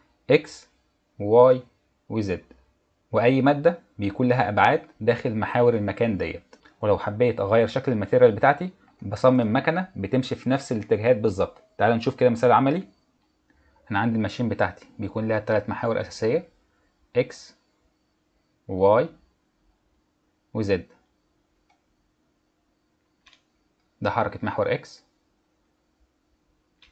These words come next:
ودي حركة محور واي، دي حركة محور زد.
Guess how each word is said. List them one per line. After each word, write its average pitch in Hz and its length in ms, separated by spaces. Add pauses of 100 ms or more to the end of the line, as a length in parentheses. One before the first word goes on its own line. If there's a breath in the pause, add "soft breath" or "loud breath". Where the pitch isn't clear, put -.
(540)
ودي 98 160
حركة 101 340
محور 98 300
واي، 123 240 (4000)
دي 110 120
حركة 104 340
محور 101 340
زد. 90 320